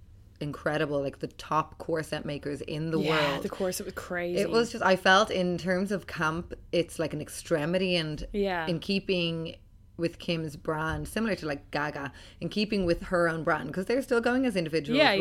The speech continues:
Speaker 2: yeah.
Speaker 1: regardless of the, um, of the theme. But I felt like her,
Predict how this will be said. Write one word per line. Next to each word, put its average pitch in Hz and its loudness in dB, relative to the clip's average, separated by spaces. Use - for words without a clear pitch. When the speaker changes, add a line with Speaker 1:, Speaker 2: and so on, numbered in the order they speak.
Speaker 2:
yeah. 208 4
Speaker 1:
regardless 180 2
of 151 -4
the, 151 0
um, 139 -6
of 160 -2
the 156 -2
theme. 156 -2
But 151 -2
I 147 -2
felt 156 0
like 156 -2
her, 190 6